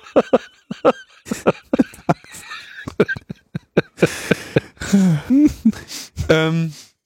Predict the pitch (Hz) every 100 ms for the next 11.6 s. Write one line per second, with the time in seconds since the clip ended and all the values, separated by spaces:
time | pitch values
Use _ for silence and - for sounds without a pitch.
0 | _ 113 147 - - 151 175 - - -
1 | 151 - 127 - - 180 - - - -
2 | - - - - _ _ _ _ - -
3 | 123 113 101 101 - 107 107 110 107 104
4 | 107 _ 117 - - 226 - - - _
5 | _ 120 123 107 104 104 - 104 101 101
6 | - - 113 107 107 107 104 185 - 113
7 | 110 98 101 110 147 156 202 - - -
8 | - - 110 104 117 120 117 120 127 127
9 | - - 135 - 370 - _ - - -
10 | - - - - _ 131 143 147 - 165
11 | - 170 165 180 165